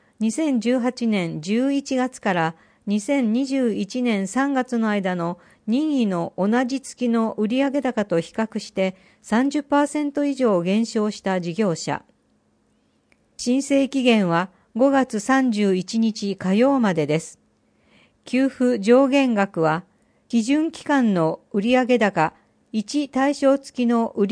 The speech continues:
上高かける五ヶ月分、中小法人など上限最大二百五十万円、個人事業者など上限最大五十万円です。申請の方法、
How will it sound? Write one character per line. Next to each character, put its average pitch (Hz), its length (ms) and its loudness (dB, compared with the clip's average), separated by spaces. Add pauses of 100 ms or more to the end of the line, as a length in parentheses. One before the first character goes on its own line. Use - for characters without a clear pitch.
上 262 260 2
高 208 260 0
か 175 140 -4
け 262 160 0
る 185 300 -2
五 165 140 0
ヶ 247 120 2
月 233 300 2
分、 180 300 -2 (540)
中 294 220 -2
小 226 240 2
法 233 200 4
人 240 260 0
な 226 140 2
ど 165 280 -2 (200)
上 226 260 4
限 214 400 0
最 226 320 -2
大 220 200 2
二 208 140 2
百 254 240 0
五 262 120 2
十 269 200 0
万 240 240 2
円、 147 300 -6 (480)
個 214 160 -2
人 277 320 0
事 247 100 -2
業 269 220 2
者 196 180 -4
な 180 160 -2
ど 147 220 0 (300)
上 233 260 2
限 233 320 0
最 214 300 0
大 196 340 -2
五 170 160 0
十 254 240 0
万 277 220 4
円 165 260 0
で 151 120 -2
す。 - 180 -20 (1300)
申 247 240 0
請 277 240 2
の 254 160 2
方 240 240 0
法、 190 440 0